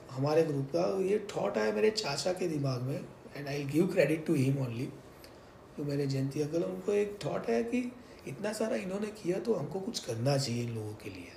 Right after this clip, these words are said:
So ऐसे ही बात करते करते आइडिया निकला कि इनको कुछ ऐसा लाइफटाइम एक्सपीरियंस दे कि जो उन्होंने अभी तक अनुभव नहीं किया और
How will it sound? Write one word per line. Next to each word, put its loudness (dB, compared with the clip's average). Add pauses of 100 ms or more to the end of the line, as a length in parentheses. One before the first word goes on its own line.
(1500)
So 4
ऐसे 6
ही 10
बात 8
करते 6
करते 6
आइडिया 12
निकला 6 (1080)
कि 0
इनको 10
कुछ 2
ऐसा 10
लाइफटाइम 8
एक्सपीरियंस 4
दे -2 (960)
कि 0
जो 10 (840)
उन्होंने 8
अभी 10
तक 10
अनुभव 8
नहीं 4
किया 6 (680)
और 4